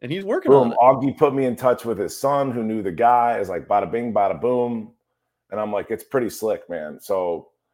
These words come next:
Speaker 2: and had Augie never, if he didn't, uh, promote on this show, if he didn't support the show, I would have never thought to do that. So it was, like,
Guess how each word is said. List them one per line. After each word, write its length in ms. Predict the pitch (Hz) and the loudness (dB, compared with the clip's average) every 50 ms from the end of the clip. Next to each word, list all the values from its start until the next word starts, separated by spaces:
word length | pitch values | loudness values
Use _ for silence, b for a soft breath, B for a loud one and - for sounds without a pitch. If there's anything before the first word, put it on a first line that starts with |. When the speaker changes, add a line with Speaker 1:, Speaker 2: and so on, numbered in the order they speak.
| _ _ - | _ _ -2
Speaker 2:
and 120 | 123 127 | -2 0
had 280 | - 143 131 139 143 135 | 0 0 2 0 2 4
Augie 480 | 127 127 131 131 123 110 131 131 123 | 6 6 6 6 4 0 -4 -4 -2
never, 580 | 110 110 110 117 120 113 120 117 113 107 - - | -2 -2 -2 -2 -2 0 0 0 0 -2 -2 -6
if 100 | 98 - | -8 -6
he 140 | - 123 123 | -4 -4 -2
didn't, 420 | 127 131 123 123 120 113 - - | -2 -2 -2 -2 -6 -6 -4 -2
uh, 380 | 113 104 98 90 85 78 78 78 143 - - _ _ _ _ _ _ _ _ | 0 2 2 2 0 -2 -6 -10 -14 -18 -20 _ _ _ _ _ _ _ _
promote 360 | - 120 117 110 110 117 117 | -4 -2 0 2 2 2 2
on 160 | 110 104 101 | 0 -2 -2
this 140 | 101 98 98 | -4 -6 -6
show, 560 | - - - 95 92 98 107 123 147 156 - _ _ _ _ _ _ _ _ _ _ _ _ _ _ | -6 -6 -4 -2 -2 -2 -2 -4 -6 -10 -18 _ _ _ _ _ _ _ _ _ _ _ _ _ _
if 80 | _ | _
he 100 | - 113 | -8 -6
didn't 180 | 110 110 107 - | -4 -6 -6 -6
support 420 | - 107 92 - 104 107 101 95 | -8 -8 -6 -4 0 0 0 0
the 100 | - 95 | -2 -8
show, 500 | - - - 95 90 92 101 110 110 - b b b b b b b | -10 -6 -4 -2 0 0 -2 -2 -4 -10 b b b b b b b
I 60 | - 104 | -4 -2
would 100 | 104 101 | -2 -2
have 80 | 98 101 | -4 -4
never 260 | 107 104 95 95 90 | -4 -4 -4 -4 -6
thought 300 | - - - 107 - - | -2 0 0 0 -2 -4
to 80 | 92 85 | -10 -10
do 200 | 76 87 92 98 | -8 -6 -6 -6
that. 280 | 85 76 71 67 69 - | -6 -6 -6 -8 -10 -10
So 140 | - 92 85 | -6 -4 -4
it 40 | |
was, 120 | 85 80 85 | -4 -4 -6
like, 200 | 85 78 - | -8 -8 -8